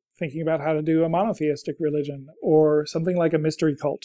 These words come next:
That's another thing that I explored in Deities and Demigods for third edition was,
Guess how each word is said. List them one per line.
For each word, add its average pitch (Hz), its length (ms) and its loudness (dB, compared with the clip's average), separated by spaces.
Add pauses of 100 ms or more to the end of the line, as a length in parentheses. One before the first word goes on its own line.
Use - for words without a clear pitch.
(120)
That's 180 200 -10
another 151 340 -2
thing 151 240 -2
that 143 120 0
I 139 80 0
explored 147 360 0
in 143 120 0
Deities 143 320 0
and 147 100 -6
Demigods 139 400 -4
for 147 120 -2
third 143 200 0
edition 147 420 -6
was, 143 320 -8